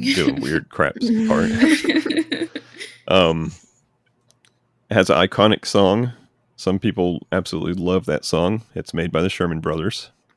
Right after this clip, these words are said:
Speaker 1: of course.
Speaker 2: Are they the Mary Poppins guys?
Speaker 1: Yep.
Speaker 2: Okay.
Speaker 1: They're the almost everything
Speaker 2: Right.
Speaker 1: guys. <laughs> They wrote all the good songs.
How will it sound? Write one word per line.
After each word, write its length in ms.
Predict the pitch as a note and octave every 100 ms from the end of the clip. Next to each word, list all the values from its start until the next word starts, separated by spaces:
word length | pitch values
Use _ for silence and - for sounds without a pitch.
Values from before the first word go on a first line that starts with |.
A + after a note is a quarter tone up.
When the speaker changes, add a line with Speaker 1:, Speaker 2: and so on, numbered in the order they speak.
| -
Speaker 1:
of 140 | -
course. 440 | - F2 A#2+ - - _ _ _ _ _ _ _
Speaker 2:
Are 80 | G#3
they 80 | G#3+
the 140 | C4
Mary 320 | A#3+ G#3 G#3 G#3+
Poppins 540 | G#3 G3+ A3+ A3+ A3+
guys? 520 | A3+ A3 A#3 - - _ _ _ _
Speaker 1:
Yep. 200 | - G2+ - _ _ _ _ -
Speaker 2:
Okay. 140 | -
Speaker 1:
They're 140 | E2+
the 360 | D#2+ E2 D#2+ A#1+ - _ - -
almost 360 | - D#2+ D#2 -
everything 540 | E2+ D#2+ C#2+ D2+ B1 -
Speaker 2:
Right. 260 | - A2+ G#2
Speaker 1:
guys. 180 | F2 -
<laughs> 920 | - - _ _ _ _ _ _ -
They 240 | G#3 G3 D#2+
wrote 240 | D2+ -
all 80 | C2+
the 100 | -
good 180 | C#2 -
songs. 460 | - D#2 - -